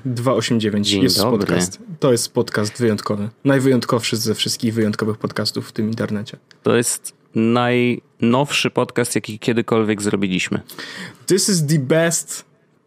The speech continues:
Speaker 1: podcast
Speaker 2: The
Speaker 1: that we have.
Speaker 2: newest.
Speaker 1: The new-, the best we have ever made. The best podcast since the previous podcast.
Speaker 2: <laughs> Dokładnie.
Speaker 1: Tak mówi,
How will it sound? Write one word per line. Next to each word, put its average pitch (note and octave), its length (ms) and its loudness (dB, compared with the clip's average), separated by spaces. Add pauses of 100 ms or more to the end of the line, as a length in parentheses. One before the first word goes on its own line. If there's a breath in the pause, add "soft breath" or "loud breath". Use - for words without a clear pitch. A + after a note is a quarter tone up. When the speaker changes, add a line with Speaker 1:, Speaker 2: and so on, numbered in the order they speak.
Speaker 1:
podcast A2+ 600 -4
Speaker 2:
The - 60 -18 (220)
Speaker 1:
that A#2 100 2
we C3 80 6
have. B2 100 4
Speaker 2:
newest. - 360 0 (120)
Speaker 1:
The D3 100 4
new-, D3 320 0
the E3 100 2
best E3+ 520 0
we C3 100 2
have C3 160 2
ever C#3 220 2
made. A#2+ 180 0 (280 loud breath)
The D#3+ 100 4
best G3+ 380 0 (300 loud breath)
podcast - 720 -2 (160)
since C#3+ 260 0
the C#3 60 2
previous B2 600 -2 (240)
podcast. - 440 -12
Speaker 2:
<laughs> - 1700 -2
Dokładnie. B2 80 2
Speaker 1:
Tak G3 220 2
mówi, F#3+ 340 4